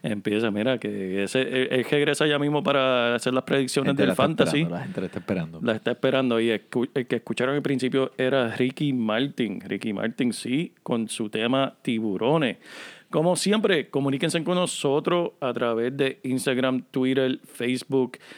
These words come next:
Speaker 1: y YouTube también, que ya tenemos, estamos posteando videitos ahí también. Su feedback siempre es bien recibido y agradecido.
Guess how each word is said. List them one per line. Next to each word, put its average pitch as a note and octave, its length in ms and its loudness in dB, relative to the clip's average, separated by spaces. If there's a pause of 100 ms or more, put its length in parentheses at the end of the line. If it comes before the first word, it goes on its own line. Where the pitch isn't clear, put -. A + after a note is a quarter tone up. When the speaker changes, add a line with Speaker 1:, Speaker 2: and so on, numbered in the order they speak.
(160)
Speaker 1:
y D3 180 2
YouTube B2 380 0
también, B2 400 0
que D3+ 120 -4
ya A#2+ 120 0
tenemos, C3 460 0
estamos A#2 260 -6
posteando C3 420 -2
videitos B2+ 480 0
ahí B2+ 240 -2
también. C3 600 -2 (500)
Su A#2 200 -4
feedback C#3 440 -2
siempre C3 400 -2
es C#3 80 -6
bien C3+ 260 -2
recibido B2+ 520 0
y C3 60 2
agradecido. A2+ 1000 -2